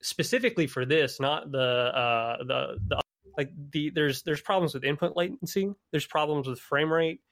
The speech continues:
there's problems with, uh, obviously, like, the, the net, the net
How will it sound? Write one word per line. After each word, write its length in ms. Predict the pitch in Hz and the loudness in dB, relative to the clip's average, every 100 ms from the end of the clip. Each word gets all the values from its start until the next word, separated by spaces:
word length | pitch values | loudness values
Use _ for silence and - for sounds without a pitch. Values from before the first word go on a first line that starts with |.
| _ _ | _ _
there's 120 | 131 | -8
problems 680 | - 143 139 135 127 127 - | -2 0 0 0 -4 -6 -12
with, 580 | 143 131 123 120 117 117 _ | -4 0 2 0 -2 -6 _
uh, 380 | - 117 113 113 117 - | -2 0 0 -2 -6 -2
obviously, 480 | 131 135 131 135 127 | 0 0 -2 -2 0
like, 200 | 120 117 - | -2 -6 -2
the, 520 | 123 117 117 120 - | 0 0 -2 -4 -2
the 100 | 131 | -2
net, 240 | 123 135 - | 0 -2 -2
the 160 | 151 | -4
net 180 | 139 143 | 0 0